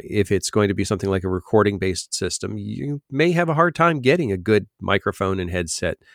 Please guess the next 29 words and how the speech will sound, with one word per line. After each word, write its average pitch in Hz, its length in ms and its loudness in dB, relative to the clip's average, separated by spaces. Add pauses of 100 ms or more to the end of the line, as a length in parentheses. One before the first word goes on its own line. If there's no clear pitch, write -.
(140)
to 120 80 0
be 101 160 4
able 98 140 4
to 90 100 0
do 92 240 2
that 85 240 0
right 87 220 -2
now, 80 180 -2
because, 85 500 -4 (140)
you - 60 -10
know, - 80 -10
it - 80 -16
takes 101 200 2
a 90 60 -2
month 98 260 2
to 98 100 -4
get 95 120 4
anything 92 380 -2
from 90 180 -4
Amazon 95 420 2
right 82 180 0
now, 87 180 2
unless 95 260 0
it's - 160 -6 (420)
toilet 95 320 4
paper 113 480 4
or, 90 400 4
you 87 120 -6
know, - 60 -8